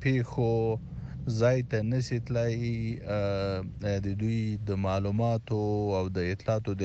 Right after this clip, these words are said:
لاسته راوړلو ټوله تکیه د سرچینو په هغو معلوماتو یي چې دوی ورکوي. نو په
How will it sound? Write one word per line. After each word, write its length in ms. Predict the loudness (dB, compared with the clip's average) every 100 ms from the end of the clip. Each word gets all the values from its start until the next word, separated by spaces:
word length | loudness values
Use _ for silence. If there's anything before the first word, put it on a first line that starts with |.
| 0
لاسته 380 | 0 -2 -4 -4 -2
راوړلو 380 | 0 2 2 0 2
ټوله 280 | 2 2 0 -2
تکیه 380 | -4 0 0 0 -2 -12 -16 -16 -18 -20 -8 -2
د 20 | 0 0
سرچینو 500 | 0 -2 -2 0 2 2 4
په 60 | 4
هغو 220 | 4 2 2
معلوماتو 640 | 2 2 2 2 0 0 0
یي 160 | 2 0 -2
چې 120 | -2 -2 0
دوی 180 | 2 4 4 2
ورکوي. 460 | 0 0 0 0 -4 -10 -14 -14 -14 -10 0 2
نو 100 | 4 2
په 60 | 2